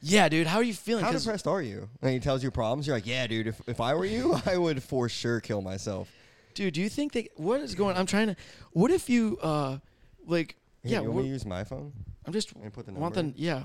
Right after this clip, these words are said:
Speaker 1: what's the number? And then I'll call my phone 'cause I can.
Speaker 2: All right.
Speaker 1: Hey, if anybody else wants to call Exit International for in the U S A, it's, they have also have different countries. Three six zero, nine six one, one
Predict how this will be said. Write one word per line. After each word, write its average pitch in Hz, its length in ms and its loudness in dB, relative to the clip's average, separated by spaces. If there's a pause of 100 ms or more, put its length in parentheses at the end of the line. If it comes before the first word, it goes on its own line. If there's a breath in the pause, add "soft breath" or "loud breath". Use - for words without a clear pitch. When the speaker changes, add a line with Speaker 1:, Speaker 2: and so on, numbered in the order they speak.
(100)
Speaker 1:
what's 160 180 -4
the 175 80 -2
number? 151 160 0
And 139 80 0
then 147 60 2
I'll 151 80 0
call 165 260 2
my 147 120 -4
phone 143 200 -10
'cause 139 140 -8
I 147 80 -6
can. 131 240 -10 (120)
Speaker 2:
All 98 80 -6
right. 85 220 -6 (4000)
Speaker 1:
Hey, 160 120 4
if 143 80 4
anybody 185 240 8
else 175 120 4
wants 160 180 -2
to 160 60 -2
call 156 240 4
Exit 143 300 -2
International 139 540 -4
for - 100 -8
in 139 60 -4
the 139 100 -4
U 143 160 -2
S 139 140 -2
A, 135 80 -6
it's, 131 160 -14 (240)
they 170 100 0
have 202 120 4
also 208 200 2
have 165 240 -2
different 160 260 0
countries. 143 360 -6 (560 soft breath)
Three 175 160 2
six 180 220 0
zero, 151 360 0
nine 147 240 0
six 202 240 -2
one, 151 320 -2 (1400)
one 151 240 0